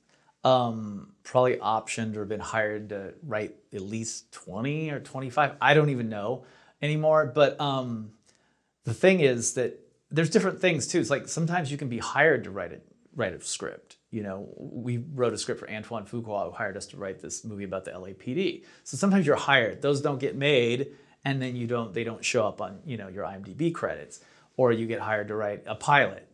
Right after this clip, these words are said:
I've written several pilots for f-, T V shows that haven't been made too. Um, you know, and then sometimes things are optioned, you know, or people buy things, they don't get made.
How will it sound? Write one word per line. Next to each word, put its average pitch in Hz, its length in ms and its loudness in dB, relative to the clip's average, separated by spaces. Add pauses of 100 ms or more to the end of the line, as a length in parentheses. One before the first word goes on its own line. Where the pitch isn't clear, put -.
(200)
I've 117 80 -14 (260)
written 120 200 -6
several 104 300 0
pilots 104 380 -2
for - 120 -12
f-, - 340 -20 (140)
T - 140 -6
V 107 120 -6
shows 98 240 -4
that 98 80 -12
haven't 98 240 -12
been 101 160 -14
made 95 300 -14
too. - 320 -4 (400)
Um, 131 480 2 (180)
you 226 100 4
know, 151 180 8
and 147 140 -2
then 147 120 -2
sometimes 131 500 -2
things 120 220 -2
are 120 60 -6
optioned, 135 720 0 (440)
you 113 140 -2
know, 107 320 -2
or 127 220 -2
people 120 280 -4
buy 123 320 6
things, 135 360 -4
they 117 80 -4
don't 117 180 -4
get - 180 -12
made. 139 520 0